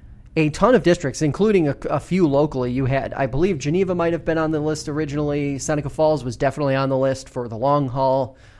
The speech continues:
Uh, Pell Mac was also on that list as well. And you had these superintendents having to literally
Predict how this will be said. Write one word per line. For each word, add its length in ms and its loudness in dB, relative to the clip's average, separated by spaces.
Uh, 160 -6
Pell 240 2
Mac 260 0
was 160 -4
also 480 0
on 280 -2
that 220 -2
list 300 -6
as 160 -12
well. 460 0
And 340 2
you 180 2
had 240 2
these 180 2
superintendents 760 0
having 320 2
to 180 -4
literally 640 2